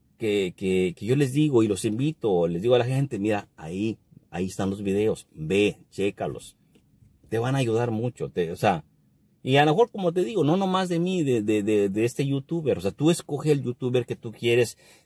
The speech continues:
Si te identificas con él, pues qué padre, ¿no? Y si no te identificas con él, pues búscate otros. Hay muchos youtubers, ¿no?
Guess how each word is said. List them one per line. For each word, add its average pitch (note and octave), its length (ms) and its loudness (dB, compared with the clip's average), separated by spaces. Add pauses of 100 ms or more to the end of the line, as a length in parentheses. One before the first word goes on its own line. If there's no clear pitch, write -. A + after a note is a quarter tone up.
(220)
Si A#2 220 -6
te G2+ 120 -6
identificas G#2 800 -2
con C#3 220 2
él, D3+ 220 -2 (1400)
pues - 220 -8
qué - 100 -12
padre, D#3+ 400 -4
¿no? C3+ 220 0
Y G2+ 100 -4
si - 160 -8
no F2 140 -10
te C#3 100 -6
identificas C3+ 480 -2
con C#3+ 160 0
él, F3+ 80 2
pues A3+ 180 -2
búscate B3 380 -10
otros. C4 320 -8
Hay B2+ 120 4
muchos E3+ 360 -2
youtubers, D3 480 -4
¿no? C3+ 160 -4